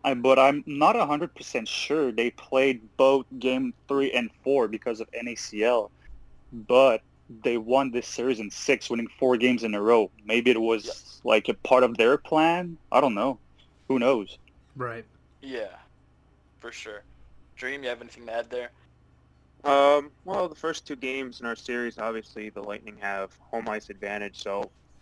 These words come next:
Speaker 4: you know, we can't line match or anything those first two games. But, uh, we're just gonna try and take it one game out of a ti-, one game at a time, like we did when, in the
Speaker 2: Yeah.
Speaker 4: Boston series. So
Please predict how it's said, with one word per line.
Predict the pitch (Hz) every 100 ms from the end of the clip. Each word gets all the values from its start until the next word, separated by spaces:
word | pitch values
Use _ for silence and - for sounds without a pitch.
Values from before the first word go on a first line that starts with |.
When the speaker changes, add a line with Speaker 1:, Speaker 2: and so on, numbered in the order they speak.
| _ _ _ _
Speaker 4:
you | 107
know, |
we | 101 113
can't | 127 110
line | 113 117 113
match | 104 101 -
or | 110
anything | 107 - 104 104
those | 110
first | - 110 -
two | -
games. | 101 104 101 101 -
But, | 107 110
uh, | 143 -
we're | 131 180
just | 185 -
gonna | 160
try | - 147 131
and |
take | - 117
it | 110
one | 104 110
game | 107 104
out | 101
of | 98
a |
ti-, | - - - _ 143
one | 160
game | 147 143
at | 131
a | 110
time, | - 117 113
like | 110 107 -
we | 110
did | 110 107
when, | 104 - -
in | 120
the |
Speaker 2:
Yeah. | 101
Speaker 4:
Boston | 107 107 - 98
series. | - 101 98 -
So | 98 98